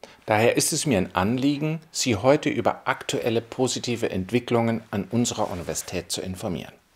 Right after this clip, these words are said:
Kurz nach meinem Amtsantritt hatte ich mich ja schon mal per Videobotschaft an Sie gewandt. Damals erwähnte ich drei strategisch wichtige Themen: die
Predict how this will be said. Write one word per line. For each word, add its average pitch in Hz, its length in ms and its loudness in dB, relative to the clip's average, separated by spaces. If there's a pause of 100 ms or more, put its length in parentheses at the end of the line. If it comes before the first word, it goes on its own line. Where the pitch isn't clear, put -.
(1400)
Kurz 196 320 6
nach 131 140 4
meinem 117 240 4
Amtsantritt - 920 0
hatte 139 200 2
ich 117 160 -2
mich 135 160 -2
ja 123 100 -2
schon 165 240 4
mal 123 120 6
per 117 260 -2
Videobotschaft 110 840 0 (140)
an 104 200 2
Sie 92 140 0
gewandt. - 460 -8 (840)
Damals 135 380 6
erwähnte 120 380 4
ich - 200 -2
drei 120 260 4
strategisch 135 800 -4
wichtige 160 360 -6
Themen: 82 460 -4 (680)
die 104 160 -2